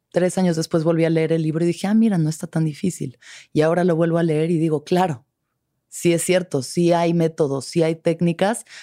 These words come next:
para llevar una vida más armoniosa y más alineada a ti y a tus valores". Y sí toma tiempo y sí toma compromiso, porque el camino de la conciencia cada vez se hace más angosto. Y caminarlo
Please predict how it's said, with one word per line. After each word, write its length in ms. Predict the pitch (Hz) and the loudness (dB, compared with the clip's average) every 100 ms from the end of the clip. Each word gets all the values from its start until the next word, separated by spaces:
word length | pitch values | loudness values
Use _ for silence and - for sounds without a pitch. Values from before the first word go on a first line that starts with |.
| - _ | -20 _
para 180 | 156 147 | -2 2
llevar 240 | 147 151 | 2 2
una 180 | 160 147 | 0 2
vida 240 | 151 151 | 0 0
más 200 | 147 135 | 0 0
armoniosa 640 | 147 139 127 135 131 143 139 | 0 2 2 2 0 -4 -4
y 60 | 143 | -4
más 220 | 143 - | -4 -2
alineada 580 | 143 131 139 135 143 - | 0 2 2 0 -2 -4
a 120 | 131 | -8
ti 160 | - 127 | -4 -2
y 60 | |
a 100 | 131 | -2
tus 160 | - 117 | -4 -6
valores". 540 | 127 123 123 - - _ _ _ - - _ _ _ | -4 -2 -6 -8 -20 _ _ _ -20 -20 _ _ _
Y 220 | - 156 | -2 0
sí 180 | 131 156 | 0 0
toma 340 | 139 143 123 | 2 0 0
tiempo 500 | - 156 160 196 262 - | 0 0 0 0 0 -2
y 140 | 143 | -4
sí 180 | 123 135 | -2 -4
toma 300 | 131 180 226 | 0 0 0
compromiso, 760 | 202 180 147 139 143 135 - _ _ _ | 0 -2 0 2 2 0 -6 _ _ _
porque 240 | 135 135 131 | -6 -2 -4
el 80 | |
camino 320 | 127 139 151 165 | -2 -2 0 0
de 80 | |
la 140 | 160 151 | 0 -2
conciencia 760 | 147 147 180 185 - 220 285 - _ _ _ - | -2 -2 0 0 2 0 0 -6 _ _ _ -4
cada 220 | 147 135 | 0 0
vez 160 | 131 | -2
se 80 | - | -4
hace 160 | 135 139 | -6 -4
más 220 | 143 - | -4 -2
angosto. 560 | 143 135 123 - - _ _ _ _ _ _ - | -2 -2 -4 -10 -20 _ _ _ _ _ _ -18
Y 80 | |
caminarlo 840 | - 123 127 131 143 151 180 214 | -6 -2 2 2 2 0 0 -2